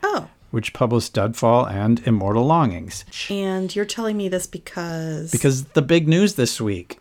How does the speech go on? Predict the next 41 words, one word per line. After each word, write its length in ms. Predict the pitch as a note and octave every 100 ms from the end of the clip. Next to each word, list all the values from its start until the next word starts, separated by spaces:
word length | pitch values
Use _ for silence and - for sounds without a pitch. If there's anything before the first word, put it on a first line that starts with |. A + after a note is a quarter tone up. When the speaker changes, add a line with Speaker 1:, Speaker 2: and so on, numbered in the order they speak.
| -
Speaker 2:
Paramount, 800 | - C#3+ F3+ F3 G#2 A2 A2+ - - -
the 140 | C3+ B2+
owner 340 | C#3 D#3 C#3
of 80 | B2
Simon 340 | C#3 C3+ C#3
and 100 | A#2+
Schuster 520 | A2 D3+ D#3 C3+ G#2+ A#2
Speaker 1:
Simon 300 | A3 G#3 G3+
and 180 | F3
Schuster. 720 | D#3+ - - A3+ A3 - D3 F3+ _ _ _ - - -
Speaker 2:
What 280 | A#2+ A2+ A#2
did 100 | A2+
I 160 | G#2 G#2+
say? 400 | - F#2 E2+ E2
Speaker 1:
You 80 | G3+
keep 200 | - A3+
saying 280 | A3+ G3+
Simon 300 | G3 G3+ G3+
and 120 | F#3 D#3+
Schuster. 560 | - A3 - - - - _ _ _
Speaker 2:
<laughs> 100 | - - - - -
Okay, 260 | C3 B2 A2+
well, 160 | A2+
which 180 | A2+ A#2+
is 140 | A#2+ F#2+
it? 120 | F2
Speaker 1:
Schuster. 540 | - A#3 - D3 - - _ - - - - -
Speaker 2:
I'll 220 | - G#2+ G#2+
try 340 | - - B2
to 80 | A2
remember 380 | G#2 G#2 G#2 F#2+
that. 220 | F#2+ F#2+
Do, 100 | A2+ - - - - - - -
do 120 | A2+
you 60 | A#2
have 140 | A2
a, 260 | A2 G#2 G2
a 380 | G2 F#2+ G#2+
mnemonic 480 | G#2 G#2+ G2+ G#2 A2+
for 180 | - A#2+
me? 260 | A#2 A#2